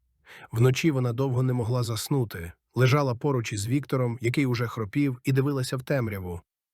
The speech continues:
Її мучили думки. Може, вона справді винна, може, приділяє мало уваги синові?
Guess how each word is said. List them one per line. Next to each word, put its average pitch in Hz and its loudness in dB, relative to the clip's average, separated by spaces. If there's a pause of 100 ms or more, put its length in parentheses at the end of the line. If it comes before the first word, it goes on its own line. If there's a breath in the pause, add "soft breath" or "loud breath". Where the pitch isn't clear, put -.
(240)
Її 139 4
мучили 139 2
думки. 131 -2 (260)
Може, 139 4
вона 139 0
справді 131 -2
винна, 110 -2 (160)
може, 131 4
приділяє 131 2
мало 135 0
уваги 123 0
синові? 113 -2